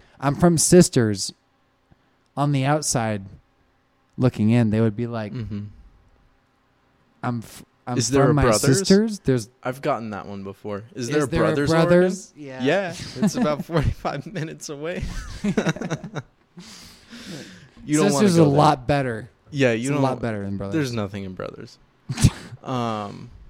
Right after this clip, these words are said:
Speaker 1: I read a, um, a fact sheet about Brothers while getting a burger there. That was, that was decent.
Speaker 2: Mm.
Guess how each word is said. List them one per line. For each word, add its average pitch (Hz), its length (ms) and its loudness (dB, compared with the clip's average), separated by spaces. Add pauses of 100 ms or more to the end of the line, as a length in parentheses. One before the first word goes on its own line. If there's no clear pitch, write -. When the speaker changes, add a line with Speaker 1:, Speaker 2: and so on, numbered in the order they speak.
(100)
Speaker 1:
I 131 80 -2
read 185 260 6
a, 139 340 6
um, 117 500 2 (760)
a 113 80 -4
fact 147 440 -4
sheet 113 420 0 (460)
about 110 300 0
Brothers 113 480 -6 (800)
while 104 160 -4
getting 107 240 -6
a 107 60 -4
burger 107 400 -2
there. 101 240 -4 (240)
That 113 100 -6
was, 110 320 -4
that - 80 -8
was 104 140 -4
decent. 117 420 -12 (320)
Speaker 2:
Mm. 123 200 -12